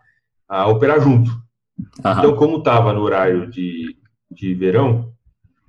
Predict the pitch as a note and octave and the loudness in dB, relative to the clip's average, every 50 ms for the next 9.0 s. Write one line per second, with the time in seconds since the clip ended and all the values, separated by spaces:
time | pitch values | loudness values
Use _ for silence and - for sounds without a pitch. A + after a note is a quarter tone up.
0 | _ _ - A2 G#2 - - A2+ A2 G#2+ G#2 G#2 G2+ - - A#2+ A#2 A#2 G#2+ G2 | _ _ -4 -4 -4 -2 0 2 2 2 0 0 -4 -4 -6 -6 -2 0 0 2
1 | G2+ G2 F#2+ F2+ E2+ E2+ E2 - - _ _ _ _ - - - A#2+ A2+ A2+ G#2+ | 2 2 0 -2 -4 -6 -10 -12 -16 _ _ _ _ -10 -2 2 4 4 4 4
2 | G2+ G2+ F#2+ G2 A#2 B2 B2+ A#2+ A2 A2 A2+ - - - - G#2+ F#2+ - A2 F#2+ | 2 0 0 0 0 2 2 2 2 2 2 0 -2 -4 -6 -8 -8 -6 -4 -2
3 | F#2 F#2 G2+ A2+ G2+ F#2+ G#2 A2+ - - - - - - F#2 F#2 F2+ G2 F#2+ F#2+ | -2 -2 -2 -2 -2 -2 -4 -4 -6 -10 -14 -10 -4 -4 -4 -4 -4 -6 -4 -2
4 | F#2 F#2 G2 G2+ G#2+ A#2+ - - B2+ A#2+ A#2+ A#2+ C3+ A#2+ B2 A#2+ A#2 A#2+ B2+ A#2+ | -2 -2 -2 -2 -4 -6 -4 -2 0 0 0 0 0 2 2 0 0 0 -2 -4
5 | - - G#2 - - G2+ A2 B2+ B2 A2+ A2 A2 A2 - F#3 - - - - _ | -4 -6 -10 -10 -6 -4 -2 0 2 2 4 4 2 2 0 -6 -10 -14 -20 _
6 | _ _ _ _ _ _ _ _ _ _ _ _ - G#2+ G2+ A2 D3 D#3+ C#3+ A#2 | _ _ _ _ _ _ _ _ _ _ _ _ -10 -6 -2 2 2 2 2 2
7 | G#2+ A2+ C#3 E3 F3+ F3+ C3 A#2 A2+ A2 G#2+ - - - A2+ C#3 E3+ D#3 B2+ A2+ | 2 2 2 2 2 0 0 0 0 0 0 -2 -4 -2 0 0 2 2 2 2
8 | A#2 A#2 A#2 A#2+ B2 A#2 - A2+ A2+ A#2 A#2+ - C#3 A#2+ G#2+ G#2+ A#2+ C#3+ A#2+ - | 2 2 2 0 -2 -2 -2 0 0 0 0 0 -2 -2 0 0 0 -2 -4 -6